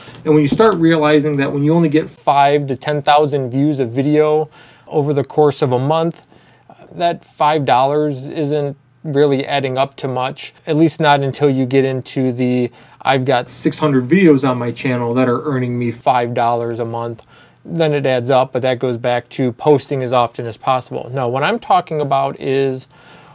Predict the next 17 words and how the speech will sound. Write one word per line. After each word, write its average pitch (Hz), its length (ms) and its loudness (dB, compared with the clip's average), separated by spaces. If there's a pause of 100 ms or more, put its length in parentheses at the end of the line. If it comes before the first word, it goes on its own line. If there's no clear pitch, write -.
(120)
when 196 320 2
do 214 160 4
I 170 160 4
start 147 600 0
telling 156 440 0
my 151 200 -2
audience 127 800 -2 (300)
to 127 640 2 (680)
go 175 280 8
here 147 540 2
and 135 220 -4
purchase 151 460 0
an 143 80 -2
item 135 260 -2
that 131 160 0
I'm 127 140 -4
promoting, 127 720 -2